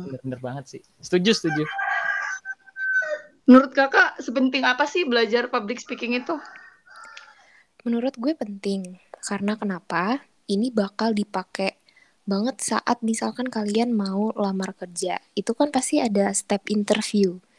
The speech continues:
Speaker 3: di mana lo ditanya sama interviewer. Itu kan salah satu contoh public speaking juga. Kalau misalkan lo di depan interviewer aja lo udah gugup, interviewer pasti ngerasa, "Uh,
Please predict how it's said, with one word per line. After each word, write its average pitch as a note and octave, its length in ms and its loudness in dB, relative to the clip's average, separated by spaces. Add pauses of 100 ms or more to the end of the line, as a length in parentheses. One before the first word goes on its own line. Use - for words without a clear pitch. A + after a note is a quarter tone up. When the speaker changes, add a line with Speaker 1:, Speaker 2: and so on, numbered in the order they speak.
(280)
Speaker 3:
di G3 160 2
mana F#3+ 240 2
lo A3+ 80 4
ditanya G#3 400 0
sama G3+ 420 -2
interviewer. F3+ 800 -4 (320)
Itu - 160 -4
kan C#4+ 100 4
salah A#3+ 300 2
satu G3+ 240 -4
contoh F#3+ 320 -4
public F#3+ 240 -2
speaking F#3+ 400 -2
juga. F#3 320 -2 (640)
Kalau A#3 240 2
misalkan B3 320 2
lo G#3+ 80 2
di G3+ 160 0
depan G3+ 240 0
interviewer F#3+ 720 -2
aja E3+ 400 -4
lo E3+ 160 -4
udah E3+ 160 -6
gugup, F#3 400 -2 (160)
interviewer F#3 500 -4
pasti C4 300 -4
ngerasa, F#3+ 400 -6
"Uh, F#3 80 -16